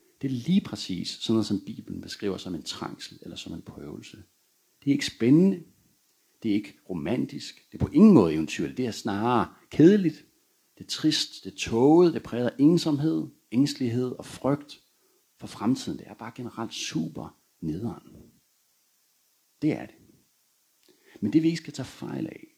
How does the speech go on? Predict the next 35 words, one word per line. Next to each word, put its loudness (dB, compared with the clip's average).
det 0
er, -8
at -20
de -10
her -8
tider, -6
sådan -8
her -6
tid, -8
som -6
vi -8
står -12
i -10
lige -8
nu, -8
det -12
rummer -2
altså -16
nogle -8
muligheder. -4
Jeg -20
vil -4
næsten -2
sige -2
nogle 2
skatte, -8
som -2
vi 4
måske 0
ikke -4
har -2
mulighed -2
for -16
at -16
finde -10